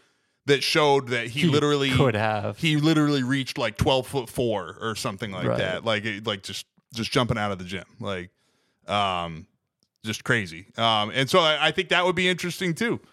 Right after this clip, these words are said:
Speaker 1: Uh, may-, maybe raise it for everybody. I don't know. Um,
Speaker 2: Yeah.
Speaker 1: I guess that would, you know, that might take the Mac McClungs out of it, you know, 'cause it's just like, now, you know, what is he gonna do? Like, jump, like, you know, twice his, twice his height, but, um, I don't know. Um,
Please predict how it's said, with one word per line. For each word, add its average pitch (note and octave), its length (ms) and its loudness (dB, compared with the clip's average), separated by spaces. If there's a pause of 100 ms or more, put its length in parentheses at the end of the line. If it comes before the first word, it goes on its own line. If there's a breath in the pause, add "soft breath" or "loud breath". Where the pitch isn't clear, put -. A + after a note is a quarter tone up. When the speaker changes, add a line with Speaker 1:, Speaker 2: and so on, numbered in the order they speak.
(400 soft breath)
Speaker 1:
Uh, A#2+ 300 2
may-, C#3 340 0
maybe C3+ 260 2
raise D3+ 280 2
it D#3+ 100 -6
for D#3+ 140 0
everybody. G#2 480 -2 (100)
I A#2+ 120 2
don't F#3+ 120 2
know. A2 420 -6
Um, A#2+ 460 0
Speaker 2:
Yeah. B2 200 0 (460)
Speaker 1:
I A#2+ 60 2
guess C#3 180 2
that C#3 140 0
would, C3 240 -2
you F3 60 -4
know, D#3 140 4
that C#3+ 120 2
might C#3+ 180 0
take D3 220 -4
the C#3 80 -6
Mac C3 240 0
McClungs B2 420 -2
out C3 220 2
of C3 80 -4
it, C#3 160 0
you B2+ 80 -6
know, B2 140 0
'cause A#2+ 120 -4
it's A2 120 -6
just A#2+ 160 -6
like, A2+ 240 -2
now, A2+ 220 0
you A2 340 -6
know, G2 180 -4 (140)
what A2 140 -2
is F#2+ 60 -8
he G2 60 -10
gonna G2 180 -8
do? F#2+ 220 -6
Like, F#2+ 260 -8
jump, G2 280 -6
like, F#2 240 -6 (260)
you A#2+ 140 -4
know, F#2+ 180 -4 (100)
twice A2+ 300 2
his, G#2 400 -8
twice B2 280 0
his A2 120 -8
height, B2 380 0
but, G#2 260 -6 (480 soft breath)
um, D3+ 560 0
I D#3 140 2
don't E3 100 0
know. - 840 -8
Um, B2 520 0